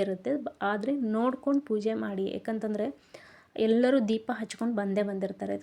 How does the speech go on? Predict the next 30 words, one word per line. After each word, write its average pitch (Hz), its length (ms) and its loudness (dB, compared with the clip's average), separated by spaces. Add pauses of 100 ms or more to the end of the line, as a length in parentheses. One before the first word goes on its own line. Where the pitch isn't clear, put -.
(120)
ಖಾಲಿ 208 340 -2
ತಟ್ಟೆ 202 280 -2
ಯಾರೂ 214 160 -2 (100)
ತಂದಿರಲ್ಲ, 196 460 -2 (300)
almost 233 540 0
ಅಲ್ಲಿ 226 180 -2
ದೀಪ 202 180 -4 (400)
ಹಚ್ಕೊಂಡು 214 400 -4
ಬಂದಿರ್ತಾರೆ. 196 440 -4 (120)
ಪೂಜೆ 226 240 2 (100)
ಮಾಡುವಾಗ 190 360 -2 (560)
ನಾವು 220 160 0 (120)
ಸಾಲಲ್ಲಿ 208 420 2
ನಿಂತ್ಕೊಂಡಿರುವಾಗ 202 680 -2
ಹಿಂದೆ 233 380 2
ಮುಂದೆ 214 300 -2
ಸ್ವಲ್ಪ 220 340 -2 (180)
ನೋಡಿಕೊಂಡೇ, 214 560 -2 (1200)
ಆ, 208 40 2 (260)
ಪೂಜೆಗೆ 208 420 2
ಹೋಗಿ 190 300 0
ಅಂತ 196 140 -6 (120)
ಹೇಳ್ತೀನಿ. 202 400 -4
ಯಾಕಂದರೆ 226 380 0
ನನಗೆ 220 220 -2 (100)
ಲಾಸ್ಟು, 214 400 -4 (140)
ಲಾಸ್ಟ್ 208 360 -4
ಇಯರ್ 208 180 0 (120)
ನಾನು 202 240 -4
ಹೋದಾಗ 190 280 -4